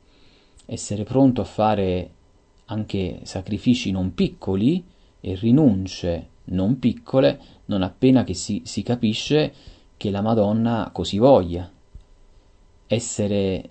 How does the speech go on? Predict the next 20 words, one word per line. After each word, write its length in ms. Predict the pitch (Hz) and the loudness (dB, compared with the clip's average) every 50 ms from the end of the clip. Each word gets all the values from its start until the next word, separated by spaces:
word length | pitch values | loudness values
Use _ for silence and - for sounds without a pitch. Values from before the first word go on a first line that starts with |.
| _ - | _ -12
il 200 | - 101 - - | -12 -12 -8 -2
primo 340 | - 165 185 190 147 110 98 | 0 0 2 4 4 4 4
a 40 | 98 | 2
mettere 340 | 98 98 - - 95 92 | 0 -2 -4 -4 -4 -4
in 80 | 95 92 | -4 -2
pratica 360 | - - 123 123 123 104 104 | 0 2 2 2 0 -2 -6
i 40 | 98 | -4
suoi 160 | - - 95 | -4 -4 -4
desideri, 400 | 92 92 - - 95 101 101 - | -4 -4 -4 -4 -2 -2 0 -2
i 40 | 98 | -2
suoi 140 | - 92 92 | -4 -4 -4
voleri, 500 | 90 107 127 139 135 110 95 87 90 90 | -2 0 0 2 2 2 0 -2 -4 -8
curare 400 | 87 - - 110 101 101 98 98 | -12 -8 -4 -2 -2 -2 -2 -2
gli 80 | 98 | -4
esercizi 580 | 98 92 - 104 - - - 107 85 82 - 104 | -4 -6 -6 -8 -10 -8 -8 -8 -6 -6 -6 -6
interiori 760 | 98 92 95 - 95 98 107 120 120 110 95 90 95 98 - _ _ _ - - - - | -6 -6 -6 -6 -4 0 2 4 4 4 2 0 -4 -8 -14 _ _ _ -18 -18 -16 -10
per 140 | - 107 98 | -8 -6 -4
una 220 | 104 104 98 98 101 | -2 -2 -2 -4 -4
completa 680 | - - 92 92 90 - 123 117 117 117 110 - 101 | -6 -6 -8 -6 -6 -2 0 2 2 2 0 -2 -4
marianizzazione, 1500 | 95 98 101 104 104 101 104 104 104 98 98 98 95 90 - 95 90 - - - - 151 160 147 110 87 85 80 90 | -4 -2 -2 -2 -4 -4 -4 -6 -4 -4 -4 -4 -6 -6 -6 -8 -10 -10 -10 -6 -2 0 2 2 2 0 -2 -6 -10